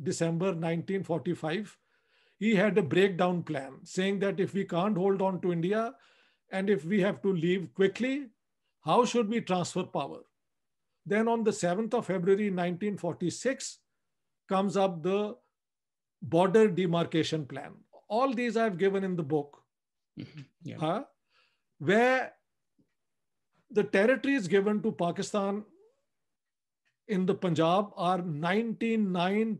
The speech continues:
Speaker 1: point nine percent the same which Wavell had given to Pakistan. His argument was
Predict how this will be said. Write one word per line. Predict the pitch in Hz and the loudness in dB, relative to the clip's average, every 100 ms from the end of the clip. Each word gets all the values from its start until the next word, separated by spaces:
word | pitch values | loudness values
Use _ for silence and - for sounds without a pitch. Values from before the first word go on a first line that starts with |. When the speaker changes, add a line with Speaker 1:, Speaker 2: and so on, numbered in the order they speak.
| - | -6
Speaker 1:
point | 185 185 202 202 - _ _ _ _ _ | -2 -2 -2 -4 -8 _ _ _ _ _
nine | 160 165 185 240 214 | -2 2 2 2 0
percent | - 196 165 185 196 | 0 0 0 -4 -2
the | 180 | -2
same | - 170 196 208 | -2 0 0 2
which | 190 196 - - _ - | 2 0 -2 -20 _ 2
Wavell | 156 180 208 | 4 6 4
had | 185 170 | 2 2
given | 165 165 170 | 0 0 -2
to | - 170 185 220 _ _ _ _ _ _ _ _ _ _ | 0 0 -2 -6 _ _ _ _ _ _ _ _ _ _
Pakistan. | 165 160 165 - 143 151 - _ | 0 0 -2 -4 -10 -14 -20 _
His | 190 185 | -2 2
argument | 202 196 240 247 240 | 0 0 0 0 0
was | 165 151 147 - - | 0 0 -2 -6 -16